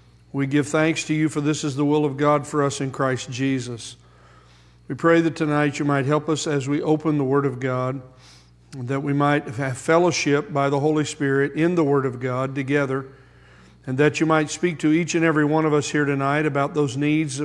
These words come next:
Holy Spirit of God, take the Word of God, implanted, and place it in our lives exactly in the place it needs to be to help us as we seek to live in this world for you.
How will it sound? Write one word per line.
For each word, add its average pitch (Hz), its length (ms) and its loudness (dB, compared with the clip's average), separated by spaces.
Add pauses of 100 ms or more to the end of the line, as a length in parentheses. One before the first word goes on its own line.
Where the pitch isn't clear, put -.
(160)
Holy 151 360 0
Spirit 170 280 0
of 160 140 -2
God, 143 240 2
take 156 180 0
the 175 80 -4
Word 170 240 4
of 143 140 -2
God, 139 320 0
implanted, 147 800 -2 (680)
and 127 160 -8
place 160 360 2
it 156 100 0
in 160 120 2
our 156 200 4
lives 147 400 2
exactly 151 680 -2
in 143 100 -2
the 143 80 -4
place 143 400 -2
it - 80 -10
needs 147 340 -2
to 151 120 -6
be 131 340 -2 (800)
to 143 140 0
help 170 280 4
us 135 300 0
as 139 220 0
we 135 100 -2
seek 143 320 -4
to 143 80 -2
live 143 460 0
in 135 180 -2
this 131 240 -4
world 135 500 -2
for - 140 -8
you. 120 400 -6